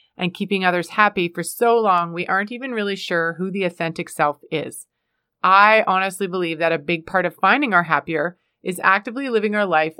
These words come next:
and making conscious decisions on a daily basis that feel true to us. Not just going with what others expect of us, keeping up with appearances, and doing what some expert tells us will bring us success and happiness.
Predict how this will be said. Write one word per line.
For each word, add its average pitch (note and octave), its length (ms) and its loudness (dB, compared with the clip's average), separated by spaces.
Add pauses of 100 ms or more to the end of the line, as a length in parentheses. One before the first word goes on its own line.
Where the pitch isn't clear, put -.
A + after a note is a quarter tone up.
and F3 180 -4
making F3+ 340 -4
conscious G3+ 440 -6
decisions F3 600 -6
on E3+ 160 -4
a D#3+ 80 -4
daily E3+ 280 0
basis D#3 440 -2
that - 240 -6
feel F3+ 300 -2
true D3+ 420 -8
to - 180 -12 (100)
us. - 340 -4 (500)
Not G#3+ 320 2
just C#4+ 200 -4
going A#3 400 2
with F3+ 180 -2
what F3+ 300 2
others F#3 280 2
expect F#3 440 -2
of E3 100 -2
us, E3 300 0 (380)
keeping G3+ 300 -2
up F3+ 140 0
with F3+ 140 -4
appearances, F#3+ 880 0
and F3 260 -6
doing G#3+ 320 0
what F3 180 -4
some B3+ 240 2
expert F#3+ 440 -2
tells E3+ 260 -2
us E3 280 -4 (300)
will F3+ 140 -2
bring G#3 260 0
us G#3+ 200 -2
success F3 500 -2
and D#3+ 100 -6
happiness. - 560 -6